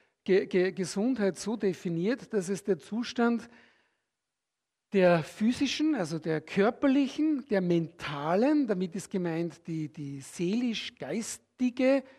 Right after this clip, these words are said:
geistliche Gesundheit und das soziale, äh, Wellbeing, also die, also all das zusammen ist die Definition von Gesundheit und nicht nur die Abwesenheit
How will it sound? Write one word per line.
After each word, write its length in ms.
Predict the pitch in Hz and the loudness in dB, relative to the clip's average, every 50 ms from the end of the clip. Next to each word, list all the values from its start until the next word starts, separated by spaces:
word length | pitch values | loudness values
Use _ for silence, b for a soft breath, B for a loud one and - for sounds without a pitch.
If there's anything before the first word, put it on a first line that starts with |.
| B B _ | B B _
geistliche 580 | - - 190 208 - - - 269 226 269 277 | -16 -8 -8 -8 -6 -2 -2 -2 0 0 0
Gesundheit 720 | 208 254 240 - 269 262 269 277 254 240 269 302 - - B B B B B B B _ | 0 -2 -2 0 2 2 2 2 2 2 2 2 2 0 B B B B B B B _
und 200 | 254 220 214 - | -2 -2 0 0
das 180 | 254 220 - - | -2 -2 0 0
soziale, 960 | 240 233 190 - - 233 226 214 233 277 311 285 208 180 185 220 262 262 262 B B B B B B B _ _ | -2 -2 -2 -2 0 0 0 2 4 4 4 6 6 6 6 4 4 4 0 B B B B B B B _ _
äh, 60 | - 208 | 2 6
Wellbeing, 1120 | 196 196 196 190 196 180 165 170 196 233 277 269 202 - 196 180 190 226 262 262 240 196 | 8 8 10 8 6 6 4 2 4 4 4 4 2 0 0 0 2 2 2 2 4 2
also 200 | 185 160 175 170 | 2 2 0 -4
die, 400 | 160 175 175 175 170 185 226 269 | -4 -2 -2 -2 -2 -2 -4 -2
also 320 | 262 262 240 165 170 208 | -2 -2 -2 -2 -4 -6
all 360 | - - - 180 226 277 311 | -6 -4 -2 0 2 2 2
das 420 | - - 214 180 202 254 233 - - | 2 2 0 2 2 0 -2 -4 -8
zusammen 720 | - 240 - - 208 196 214 254 220 196 202 240 254 247 B B B B B B _ _ _ _ _ | -8 -8 -4 -4 -4 -2 0 0 2 2 4 2 2 0 B B B B B B _ _ _ _ _
ist 400 | 233 226 269 294 - - - - | 0 0 2 0 0 -4 -6 -10
die 80 | 240 | -8
Definition 960 | - 226 202 - - - 208 196 170 - - - 208 185 185 208 247 277 262 | -4 -4 -4 -4 -4 -2 -2 -2 -2 -4 -6 -4 -2 -2 -2 -2 -2 -2 -4
von 340 | - - 233 226 220 220 190 | -4 -4 -4 -2 -2 -2 -4
Gesundheit 520 | 208 202 - - 311 392 381 - 240 196 | -6 -8 -6 -4 -4 -4 -2 -2 -2 -2
und 140 | 214 185 170 | -2 -4 -4
nicht 400 | 185 208 254 339 403 - - - | -2 2 2 2 2 0 -4 -2
nur 100 | 247 240 | -2 0
die 140 | 180 220 - | 0 -2 -2
Abwesenheit 800 | - 165 170 - _ 170 185 190 175 196 214 180 180 170 160 | -2 -4 -4 -4 _ -6 -4 -4 -4 -4 -2 0 0 0 0